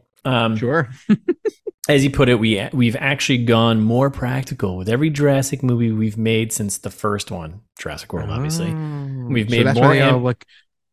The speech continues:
Speaker 2: progressively worse.
Speaker 1: <laughs> We've made more animatronics in this one than we have in the previous two.
Speaker 2: Okay.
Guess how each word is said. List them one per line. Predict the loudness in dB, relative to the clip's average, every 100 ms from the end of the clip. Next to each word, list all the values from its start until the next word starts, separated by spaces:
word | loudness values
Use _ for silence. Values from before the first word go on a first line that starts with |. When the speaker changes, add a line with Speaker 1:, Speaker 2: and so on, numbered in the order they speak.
| _
Speaker 2:
progressively | -2 0 0 2 2
worse. | 2 2 0 -4 2
Speaker 1:
<laughs> | 4 4 4 2 2 4 4 4 0 -4 -4 -4 0
We've | 2 4
made | 4 4 4
more | 4
animatronics | 4 2 2 0 -2 -2
in | -4
this | -4 -2
one | 0
than | 0
we | -2
have | -4 -6
in |
the | -10
previous | -10 -10 -8 -10 -10
two. | -12 -14 _ _ -12
Speaker 2:
Okay. | -10 -8 -8